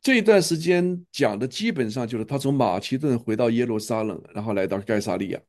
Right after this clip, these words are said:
就这一个过程。他回到耶路撒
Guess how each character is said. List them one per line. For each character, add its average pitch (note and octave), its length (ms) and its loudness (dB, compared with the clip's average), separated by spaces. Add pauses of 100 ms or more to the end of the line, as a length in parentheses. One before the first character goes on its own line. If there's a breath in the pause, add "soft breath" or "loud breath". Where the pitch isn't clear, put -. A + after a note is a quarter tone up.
(440)
就 B2+ 140 2
这 C#3 160 4
一 A2+ 100 6
个 G#2+ 100 0
过 A#2 300 4
程。 - 180 -10 (800)
他 B3+ 160 4
回 F3+ 240 8
到 A3+ 160 8
耶 G#3+ 160 6
路 A3 100 6
撒 A3 380 2